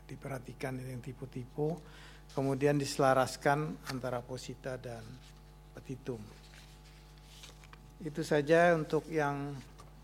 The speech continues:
penasihatkan satu sembilan puluh tiga. Kemudian langsung satu sembilan sembilan.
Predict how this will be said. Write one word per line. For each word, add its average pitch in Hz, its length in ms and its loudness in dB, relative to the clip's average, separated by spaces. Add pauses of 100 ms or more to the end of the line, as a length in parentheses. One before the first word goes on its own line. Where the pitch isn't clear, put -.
(480)
penasihatkan 139 560 -2
satu 139 240 -4
sembilan 131 320 -4
puluh 131 240 -8
tiga. 147 560 -4 (1700)
Kemudian 143 560 0
langsung 165 480 0
satu 147 240 0
sembilan 143 320 2
sembilan. 139 480 2